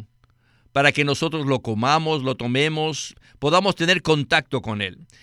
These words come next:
El buey tipifica al creyente, mientras que el asno tipifica a los incrédulos. No se puede colocar el mismo yugo en los creyentes y en los incrédulos.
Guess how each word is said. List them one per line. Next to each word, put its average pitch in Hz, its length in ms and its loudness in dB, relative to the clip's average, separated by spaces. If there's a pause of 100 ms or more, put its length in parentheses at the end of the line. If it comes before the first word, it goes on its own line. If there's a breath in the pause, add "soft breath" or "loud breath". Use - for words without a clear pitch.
El 160 180 2
buey 214 220 2
tipifica 180 640 -2
al 143 320 0
creyente, 131 880 -2 (340 soft breath)
mientras 180 540 2
que 175 180 4
el 175 140 6
asno 240 340 4
tipifica 160 640 0
a 151 160 2
los 156 220 0
incrédulos. 196 920 -4 (500 soft breath)
No 226 160 4
se 233 160 4
puede 208 420 2
colocar 165 720 4
el 139 200 0
mismo 160 380 -2
yugo 117 640 -2 (420)
en 147 180 0
los 160 200 2
creyentes 143 640 2
y 156 60 2
en 156 80 0
los 156 180 0
incrédulos. 180 800 -4